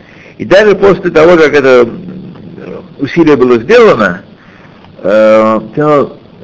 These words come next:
уровень святости, который достигается с помощью тфилин, не достигает уровня святости, э, святых дней. Это поход мимену, мимену гарбе, но много меньше их.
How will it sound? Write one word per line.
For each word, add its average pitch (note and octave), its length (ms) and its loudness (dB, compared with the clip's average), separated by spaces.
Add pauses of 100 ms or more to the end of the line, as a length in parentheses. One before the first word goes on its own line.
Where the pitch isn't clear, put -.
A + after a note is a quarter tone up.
(720)
уровень D#3 440 0
святости, G#3 360 -2
который B2 260 -2
достигается B2+ 480 0
с - 20 -20
помощью A#2 300 -12
тфилин, D#3+ 560 -6
не G3 120 2
достигает D#3+ 840 0
уровня C#3+ 360 -4
святости, B2+ 380 -4
э, A#2 680 -2 (100)
святых A2+ 280 -8
дней. A2 300 -4 (1500)
Это F#3 220 2
поход F#3+ 460 0
мимену, E3 800 2
мимену D3+ 460 0
гарбе, B2+ 320 0
но B2 120 -4
много F3+ 280 2
меньше B2+ 380 -4
их. - 180 -12